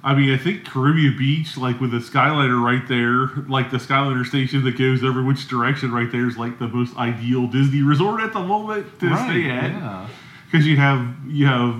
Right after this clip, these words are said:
Speaker 1: you can get away from the busing for Hol-, to Hollywood,
Speaker 2: Oh,
Speaker 1: a
Speaker 2: God.
Speaker 1: quick ride to Hollywood Studios.
Speaker 2: Uh-huh.
Speaker 1: Not too bad to Epcot, but, you know, I feel like Disney's doing what they did at the cruise line, though, like, with the resorts specifically.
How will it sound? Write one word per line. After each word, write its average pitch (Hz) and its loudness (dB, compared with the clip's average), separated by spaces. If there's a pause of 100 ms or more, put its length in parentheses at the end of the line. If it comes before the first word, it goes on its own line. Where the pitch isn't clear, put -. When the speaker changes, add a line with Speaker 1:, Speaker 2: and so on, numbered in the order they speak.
(380)
Speaker 1:
you 143 0
can 131 2
get 131 2
away 131 2
from 127 -4
the 113 -4
busing 120 -2
for 117 -2
Hol-, 123 -2
to - -8
Hollywood, 123 2
Speaker 2:
Oh, - -2
Speaker 1:
a - -8
Speaker 2:
God. 135 -2
Speaker 1:
quick 147 0
ride 131 0
to 123 0
Hollywood 127 0
Studios. 127 0
Speaker 2:
Uh-huh. 117 -4 (120)
Speaker 1:
Not 165 -2
too 175 -4
bad 117 -2
to 113 -6
Epcot, 104 -6
but, 104 -8 (460)
you 180 0
know, 123 -2
I 143 2
feel 202 -2
like 156 -2 (600)
Disney's 143 2
doing 135 4
what 131 0
they 123 0
did 123 2
at 123 -10
the 113 -8
cruise 123 -2
line, 101 -8
though, 104 -8
like, 104 -6 (140)
with 139 4
the 123 0
resorts 113 -4 (120)
specifically. 135 0